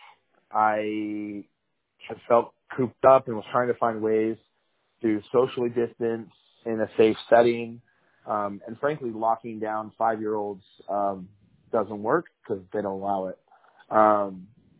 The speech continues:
so I started paddleboarding with my daughters and, you know, going back to the idea of a positive social interaction, you know, going paddleboarding with my kids for me is incredibly relaxing. It's a, it's this really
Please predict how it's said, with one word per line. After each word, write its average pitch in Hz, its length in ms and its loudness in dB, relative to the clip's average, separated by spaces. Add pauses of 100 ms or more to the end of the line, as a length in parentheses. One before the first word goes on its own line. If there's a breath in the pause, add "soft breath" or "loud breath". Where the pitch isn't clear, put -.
(160)
so 120 140 2
I 117 140 0
started 156 280 0
paddleboarding 113 520 2
with 101 120 -14
my 104 120 -8
daughters 101 540 -4
and, 107 360 -8 (480)
you 110 80 2
know, 107 80 2
going 110 180 4
back 117 200 4
to 123 60 -6
the 117 60 4
idea 110 380 2
of 107 60 -4
a 101 60 0
positive 110 600 0
social 107 340 -8
interaction, 104 800 -4 (240)
you 113 100 -6
know, 101 100 -4
going 120 360 0
paddleboarding 110 520 2
with 98 160 -14
my 101 100 -12 (100)
kids 110 300 -4
for 110 80 -8
me 110 460 -4 (320)
is 110 160 0 (100)
incredibly 117 920 2
relaxing. 92 640 -6
It's 95 200 -8
a, 104 180 -2
it's 104 240 -2
this 104 240 4
really 123 540 2